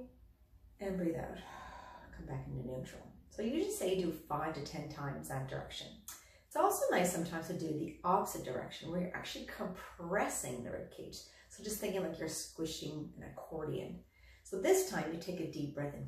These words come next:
first without movement. And then you breathe out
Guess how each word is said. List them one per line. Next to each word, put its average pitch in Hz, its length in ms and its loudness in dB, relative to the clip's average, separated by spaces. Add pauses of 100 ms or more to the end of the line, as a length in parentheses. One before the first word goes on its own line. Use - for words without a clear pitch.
(120)
first - 340 0
without 151 360 2
movement. 147 400 -6 (2000)
And 208 140 4
then 277 140 4
you 302 80 2
breathe 190 280 6
out 196 320 6